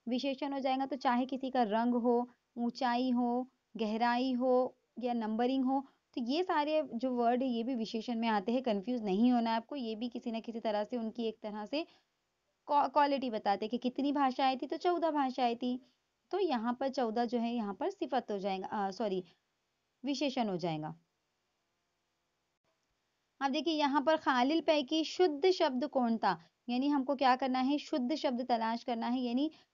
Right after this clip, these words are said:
करेक्ट स्पेल। अगर इंग्लिश में हम देखें तो करेक्टली स्पेल कौन सा है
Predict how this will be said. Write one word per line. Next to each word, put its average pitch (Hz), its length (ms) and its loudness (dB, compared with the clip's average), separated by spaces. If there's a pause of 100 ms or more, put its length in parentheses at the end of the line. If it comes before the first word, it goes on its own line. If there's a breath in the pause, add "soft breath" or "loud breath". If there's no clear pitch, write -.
(140)
करेक्ट 285 440 4
स्पेल। 208 380 -2 (340)
अगर 233 220 -2
इंग्लिश 240 320 0
में 269 60 2
हम 254 120 2
देखें 233 200 2
तो 269 100 0
करेक्टली 247 520 2
स्पेल 254 280 -2
कौन 240 260 -2
सा 240 120 -2
है 254 220 2